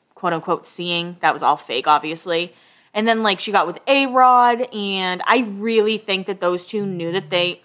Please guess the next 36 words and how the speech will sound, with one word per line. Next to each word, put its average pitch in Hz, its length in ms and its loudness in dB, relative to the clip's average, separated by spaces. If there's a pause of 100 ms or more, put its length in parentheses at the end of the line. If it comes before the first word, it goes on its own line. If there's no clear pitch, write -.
you 311 120 -6
know, 190 260 -2 (500)
there 247 100 2
could 277 200 0
have 247 100 -6
been 214 260 0
love 156 240 -2
there, 190 380 2 (160)
but 208 100 4
I 196 80 4
think 202 220 -4
they 196 100 2
both 180 260 2
knew 185 200 -4
that 175 120 4
it - 60 -4
was 170 160 -8
good 170 340 -2
for 185 160 -10
their 165 140 -2
stock - 680 0
to 196 120 -8
really, 175 480 0
like, 165 340 -2
be 180 200 -8
together. 233 560 2 (400)
And 226 140 -2
they 247 60 2
had 220 220 0
businesses 311 460 -4
together, 220 480 2
and 190 140 -2
everyone 240 460 0
loved 196 260 2
them 202 220 2
together. 202 600 2